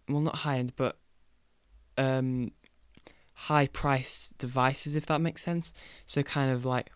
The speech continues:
why do they have to have the S twenty, S twenty Pro, and S, no, not S, uh, I'm confusing myself here. S twenty, S twenty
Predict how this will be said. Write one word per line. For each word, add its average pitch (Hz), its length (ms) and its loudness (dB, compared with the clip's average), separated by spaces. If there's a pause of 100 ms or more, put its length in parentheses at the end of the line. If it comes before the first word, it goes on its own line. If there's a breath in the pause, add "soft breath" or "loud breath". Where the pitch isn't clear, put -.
why 139 280 2
do 139 160 2
they 135 120 2
have 131 260 -2
to 131 80 -4
have 123 420 -2 (640 soft breath)
the - 140 -2
S - 220 0
twenty, 123 560 -2
S - 160 -2
twenty - 280 -6
Pro, 165 380 0 (260 soft breath)
and 143 220 -2
S, - 300 -6 (160)
no, 127 360 -4
not 160 280 -2
S, 131 220 -8 (220)
uh, 143 40 -6 (880 loud breath)
I'm 165 80 -10
confusing 165 420 4
myself 123 320 2
here. 101 140 -2 (340 loud breath)
S - 180 6
twenty, 127 440 -2 (320 loud breath)
S 165 200 2
twenty 139 600 0